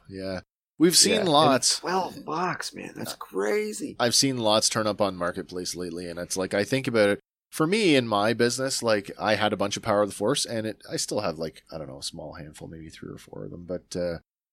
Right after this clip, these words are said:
Speaker 1: they're good for kids because I can sell them at a price point where a kid can afford to buy them. So
Speaker 2: This is it.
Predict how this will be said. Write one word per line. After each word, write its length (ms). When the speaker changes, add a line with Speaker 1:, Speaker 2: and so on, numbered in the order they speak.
Speaker 1:
they're 120
good 180
for 140
kids 720
because 640
I 60
can 160
sell 260
them 80
at 80
a 60
price 260
point 300
where 520
a 60
kid 320
can 140
afford 300
to 40
buy 180
them. 220
So 720
Speaker 2:
This 160
is 140
it. 160